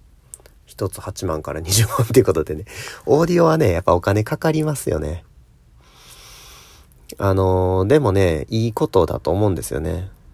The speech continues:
昔さ、前も言ったんですけど、まあ、シーディーとかレコードとかカセットとか、そういうのが流行ってた時は、やっぱね、みんなその、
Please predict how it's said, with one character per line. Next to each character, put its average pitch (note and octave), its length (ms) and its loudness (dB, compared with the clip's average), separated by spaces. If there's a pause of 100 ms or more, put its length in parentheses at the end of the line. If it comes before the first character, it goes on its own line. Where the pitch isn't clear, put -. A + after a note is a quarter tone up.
(560)
昔 C3 440 -2
さ、 A#2 380 2
前 B2+ 220 4
も G2 80 4
言 F#2+ 60 2
っ - 40 -12
た F2 140 0
ん D#2+ 40 -4
で D2+ 80 -4
す - 80 -12
け F#2 100 0
ど、 F2+ 180 2
ま E2+ 120 0
あ、 E2+ 40 -4
シ - 140 -2
ー G2+ 60 2
デ G#2+ 60 2
ィ - 40 2
ー - 20 0
と - 120 -6
か D2 100 -4
レ D#2+ 120 -2
コ F#2+ 160 2
ー - 20 -2
ド C2+ 100 0
と C2 100 -8
か F2 380 -8
カ - 100 -12
セ F#2+ 120 -2
ッ - 20 0
ト - 120 -6
と - 100 -12
か、 - 200 -8 (680)
そ B2+ 220 4
う - 20 4
い B2+ 40 4
う - 40 4
の E2+ 200 2
が D#2 160 -2
流 A2 60 2
行 G#2+ 60 4
っ G2+ 40 0
て - 140 -4
た D#2+ 100 -2
時 E2+ 240 -6
は、 D#2 380 -2
や - 80 -20 (240)
っ - 40 -20
ぱ A#2 100 0
ね、 F#2+ 100 4
み C#3 160 2
ん D3+ 100 2
な F#2 160 2
そ D#2+ 160 -4
の、 C#2+ 400 -8